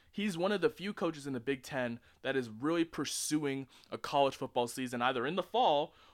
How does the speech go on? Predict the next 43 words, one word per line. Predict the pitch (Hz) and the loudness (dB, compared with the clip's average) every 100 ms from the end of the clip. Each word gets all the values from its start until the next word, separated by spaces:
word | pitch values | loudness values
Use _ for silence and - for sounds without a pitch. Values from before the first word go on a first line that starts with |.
| _ | _
or | - 135 143 | 0 2 2
in | 143 | 0
the | |
spring, | - - 147 131 | -6 -2 -2 -2
despite | 123 - 165 160 | -4 0 2 4
of | 135 | 2
what | 131 135 | 0 0
happened | 139 131 127 123 | 0 0 -2 -4
with | 120 | -6
the | 110 | -6
Big | 113 107 | -6 -6
Ten | 123 113 | -6 -6
on | 117 | -6
Tuesday. | - 147 117 82 - _ _ _ - - | -8 -8 -8 -10 -12 _ _ _ -20 -20
He | - 214 240 | -8 -2 -2
said | - 240 175 175 - _ _ | 2 2 4 0 -4 _ _
that | 147 147 135 | 2 2 0
he | 185 | -6
wants | 185 185 180 | -4 -4 -4
to | 135 | -4
start | - 156 | -2 -2
the | 151 | -2
season | 151 156 139 | -4 0 0
in | 120 - | 0 2
early | 156 214 | 2 2
January, | 180 160 170 139 117 104 123 - _ _ _ - | 0 -2 -2 -2 -4 -4 -6 -12 _ _ _ -10
pretty | 190 202 | -6 -2
much | 185 165 - - _ - _ 95 - | -2 -2 -8 -16 _ -20 _ -20 -10
before | 135 - 135 151 | -8 2 6 6
the, | 147 | 4
ending | 143 127 160 180 | 2 2 2 2
before | 147 - 147 | 0 4 4
the | 160 | 4
N | 147 | 0
F | 156 | 0
L | 165 | 0
draft, | 147 127 113 - - | 0 0 0 -2 -8
which | 110 - | -8 -2
I | 113 | -4
think | - 127 123 | -2 -6 -6
is | |
still | - 139 147 | -4 -2 -2
rushed. | 151 123 117 - | 0 0 -2 -6